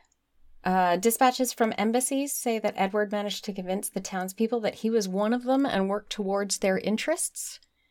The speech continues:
And this was very successful for him.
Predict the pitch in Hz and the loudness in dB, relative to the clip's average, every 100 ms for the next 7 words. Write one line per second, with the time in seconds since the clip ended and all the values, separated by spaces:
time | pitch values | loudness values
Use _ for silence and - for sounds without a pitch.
0 | _ _ _ - 220 220 208 202 - 214 | _ _ _ 4 6 8 6 4 0 -2
1 | 202 - - 170 190 208 233 - 196 - | -2 -10 -8 -2 2 4 2 0 -2 0
2 | 196 190 - 214 - 220 214 247 311 | 0 0 -2 -2 0 -2 2 0 0